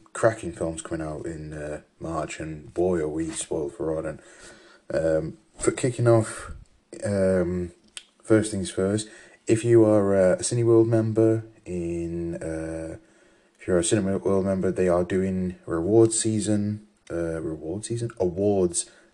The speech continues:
season. So, like, uh, yesterday they did Oppenheimer and Barbie again. Today,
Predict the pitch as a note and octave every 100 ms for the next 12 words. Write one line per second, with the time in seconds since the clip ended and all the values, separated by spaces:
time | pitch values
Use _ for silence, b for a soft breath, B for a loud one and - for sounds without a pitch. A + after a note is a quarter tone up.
0 | b - - F3 D#3 E3 E3+ B B B
1 | _ - F#2 F2 E2 D#2+ D#2+ - - E2
2 | D#2 D2 D#2+ A2 - F#2+ G2+ G2 F#2 F2+
3 | - E2 - - - F#2 - G2 F#2+ F#2+
4 | F#2 F#2 F2+ - D#2 D#2 E2 F#2+ F#2+ F#2+
5 | F#2 F2+ F#2 - F2 F2 F2 F2+ - E2
6 | G2 G2 F#2+ F#2+